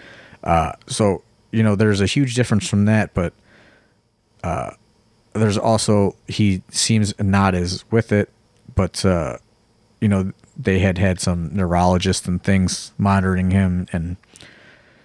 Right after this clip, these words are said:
continuing to, uh, to test his you know, his, his memory and his brain power, you know, I know that they had, um, they had gave him some quizzes and,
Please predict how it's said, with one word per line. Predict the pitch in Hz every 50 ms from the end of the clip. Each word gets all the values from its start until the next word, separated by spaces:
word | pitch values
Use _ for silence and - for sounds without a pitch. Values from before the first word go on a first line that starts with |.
| _ - -
continuing | - 107 - - 139 135 127 127 120 113
to, | - - 110 104 101 98 - - - 113 113 104 87 76 -
uh, | - - - _ _ _ _ _ -
to | - - 104
test | - - - 113 104 - - -
his | 104 98 95 87 90 - - - _ _ _ _ _ _ _ _ _ _ _ _ - -
you | 101
know, | 95 95 92
his, | 90 104 90 - -
his | - 104 95 95
memory | 104 107 110 110 107 107 107 104 101
and | 92 90
his | 90 90
brain | 92 104 - 104 107 113 113 107 101
power, | - - 90 87 90 87 87 90 87 90 92 92
you | 95 95
know, | 92 90
I | 90 90 90
know | 95 95 95
that | 92 90 90 -
they | - 95 95
had, | 95 90 87 90 - _ - - - - - - _ _ _ _ _ _ _ _ _ -
um, | 90 87 82 82 80 73 71 62 - _ -
they | - 107 98
had | 98 92 90
gave | 98 98 90
him | 92 90 -
some | - 92 87
quizzes | - - - 104 98 95 90 92 92 90 87 85 85
and, | 90 90 87